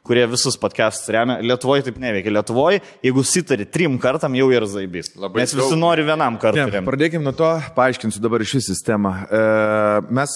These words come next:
Speaker 3: puikiai šitą dalyką apskritai numatėm ir kai pradėjom dirbti, aš, e, ir kolegoms sakiau, ir apskritai mes kalbėjom apie tokią struktūrą su rėmėjais, kad mes žinojom, kad bus tokie,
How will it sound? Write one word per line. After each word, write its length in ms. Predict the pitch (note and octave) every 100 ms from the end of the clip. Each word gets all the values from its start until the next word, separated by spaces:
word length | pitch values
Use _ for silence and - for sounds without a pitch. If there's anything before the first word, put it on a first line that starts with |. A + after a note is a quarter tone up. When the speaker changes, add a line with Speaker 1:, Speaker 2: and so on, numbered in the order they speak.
| C#3 A2 -
Speaker 3:
puikiai 400 | C#3 C#3 A#2 F#2
šitą 300 | - B2+ A2 A2
dalyką 320 | A2 B2+ G#2
apskritai 400 | - G2+ F#2+ G2+
numatėm 540 | A2 B2+ C3 C#3+ B2+
ir 100 | A2
kai 120 | G#2 A#2
pradėjom 420 | G#2+ G#2+ B2 G2
dirbti, 320 | F#2+ A#2 D3+
aš, 360 | D3 D2 A2+ A#2
e, 480 | A2+ G#2+ G2+ G2+ G2+
ir 80 |
kolegoms 500 | - G#2 A2 C3+ C3+
sakiau, 240 | C3 C#3+ C#3 G#2+
ir 80 |
apskritai 480 | A2 - G2+ F#2+ C3
mes 160 | C#3 G#2+
kalbėjom 400 | G2+ G2+ A#2 A#2
apie 200 | F#2+ G#2+
tokią 260 | A#2+ A2+ F#2+
struktūrą 480 | - F2+ E3 E3+ C#3
su 180 | -
rėmėjais, 460 | B2 A2 G2+ D#2 - -
kad 240 | D3 B2+ - - _ -
mes 140 | B2+ A2+
žinojom, 300 | B2+ D3 D#3+
kad 100 | A#2+ A#2+
bus 160 | D3
tokie, 220 | - A2